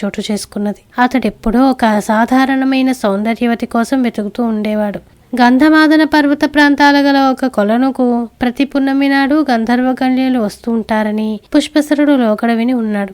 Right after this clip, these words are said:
మార్గమధ్యంలోని అరణ్యాల్లో క్రూర మృగాలుండడం వల్ల ఎవరూ సాహసించి అటు కేసి వెళ్లేవారు కాదు.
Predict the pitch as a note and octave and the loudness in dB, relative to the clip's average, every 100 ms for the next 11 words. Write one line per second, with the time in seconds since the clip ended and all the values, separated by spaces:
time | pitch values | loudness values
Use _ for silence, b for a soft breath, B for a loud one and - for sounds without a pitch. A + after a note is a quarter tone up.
0 | - G3+ F#3+ A3+ A3+ A3+ A#3+ A#3+ A#3+ A#3 | -8 -6 -6 -4 -4 -2 0 0 0 0
1 | G#3+ G3+ G#3+ A#3 A#3+ A#3 B3 A#3 A3 - | -2 -2 -2 0 0 0 0 -2 -4 -2
2 | C4 B3+ C4 C4+ B3+ C4+ B3 B3 A#3+ A#3+ | 0 2 0 0 0 0 0 0 0 0
3 | A#3+ A#3+ A#3+ A#3 A3 - A3 G3+ A#3 B3 | 0 2 2 0 -2 -4 -2 0 0 0
4 | A3 G#3 A3 B3 A3 - D4 C#4 - B3 | 0 0 0 -2 -4 -2 -4 -4 -4 -6
5 | B3 A3 G#3+ B3 G#3+ G#3 G#3+ A3 A#3 - | -4 -6 -4 -4 -4 -2 -2 0 -2 -2
6 | F#3+ | -6